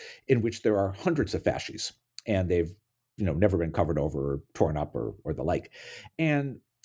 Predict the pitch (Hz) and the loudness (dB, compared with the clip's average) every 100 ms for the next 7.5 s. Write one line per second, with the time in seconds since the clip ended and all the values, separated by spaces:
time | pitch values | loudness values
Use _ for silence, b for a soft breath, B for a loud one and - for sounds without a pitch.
0 | - 143 147 147 302 359 165 - 85 - | -2 2 2 0 0 2 2 0 -2 -2
1 | 160 113 - 85 123 294 - 110 98 98 | 0 2 2 2 2 0 0 0 0 0
2 | 95 98 98 87 85 85 - 98 85 87 | 0 0 0 2 2 0 0 2 2 0
3 | - 92 - - 117 85 80 - - 82 | -4 -6 -6 0 0 2 0 -4 -8 -4
4 | 76 71 62 - - _ - - _ - | -2 -2 -4 -10 -16 _ -20 -20 _ -2
5 | 90 82 65 50 55 50 50 _ - - | 0 0 -2 -6 -10 -16 -20 _ -14 -14
6 | - _ _ _ _ - - - - - | -14 _ _ _ _ -8 -4 -6 -6 -6
7 | 101 87 82 80 78 | 0 2 4 2 -4